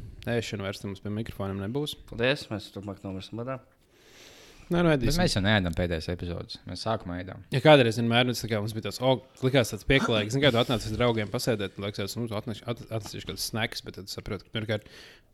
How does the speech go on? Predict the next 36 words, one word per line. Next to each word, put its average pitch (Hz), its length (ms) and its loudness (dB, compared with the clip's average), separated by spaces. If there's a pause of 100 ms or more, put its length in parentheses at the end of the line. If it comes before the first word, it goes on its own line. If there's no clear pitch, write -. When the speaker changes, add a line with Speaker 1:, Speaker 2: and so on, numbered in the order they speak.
(360)
Speaker 1:
ka 104 80 -8 (240)
Speaker 2:
Jā, 110 300 0 (100)
Speaker 1:
čaukt, 117 380 4
Speaker 2:
mēs 117 180 2
Speaker 1:
viss, 123 160 4
Speaker 2:
vairs 110 220 2
Speaker 1:
tad 107 80 -4
Speaker 2:
snacks 113 320 0
nenes, 110 320 -2 (180)
viss. - 300 -14 (260)
Mēs 98 100 -6
vairs 87 140 -6
Speaker 3:
Mm. 87 60 -8
Speaker 2:
tādus 85 100 -8
Speaker 1:
Jā, 95 140 -4
jā. 95 80 -6
Speaker 2:
neēdam. 95 180 -6 (260)
Speaker 1:
Tā 104 140 -8
kā 101 100 -6
mēs 101 220 -8
labosimies, 104 480 -6
mēs 98 160 -14
to 98 80 -8
nedrīksim 101 480 -10
vairāk. 95 240 -10
Speaker 2:
Jā, 110 180 0
klausieties 117 540 0
mūs 95 180 -6
vēl, 107 160 0
mēs 95 220 -6
neēdīsim. 98 560 -2 (400)
Mēs 98 160 -8
iespējams 120 400 -2
vairs 95 160 -4
neatraugāsimies. 95 880 -2 (640)
Ir 139 100 2